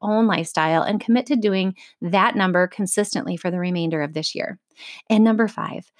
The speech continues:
select staples for which you are grateful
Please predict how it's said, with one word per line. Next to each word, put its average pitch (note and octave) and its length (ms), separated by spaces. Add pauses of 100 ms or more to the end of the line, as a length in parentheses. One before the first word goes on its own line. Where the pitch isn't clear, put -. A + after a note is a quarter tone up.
(220)
select G#3+ 520
staples A3 580
for G#3 140
which F#3 220
you G3 100
are A#3 140
grateful F3+ 420